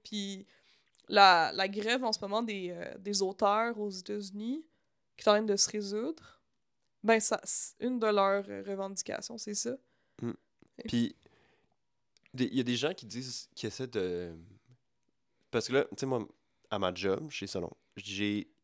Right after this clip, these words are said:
Speaker 1: Ouais.
Speaker 2: des collègues en com. Puis,
Speaker 1: Mhm.
Speaker 2: tu sais, eux, là, ça va, ça les frappe de plein fouet. La,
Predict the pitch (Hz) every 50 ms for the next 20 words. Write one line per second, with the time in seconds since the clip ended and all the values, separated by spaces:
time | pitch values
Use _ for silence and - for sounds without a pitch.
0 | _ _ 233 220 214 - - 113 104 110 123 120 101 92 - - - 117 82 73
1 | 71 - _ _ _ _ _ _ - 240 226 240 240 214 131 123 - - 139 147
2 | 156 160 143 143 - 120 98 90 92 87 - - - 95 92 - - _ _ _
3 | - - - 104 98 - - - - _ _ - 214 202 - - - 127 123 110
4 | 98 92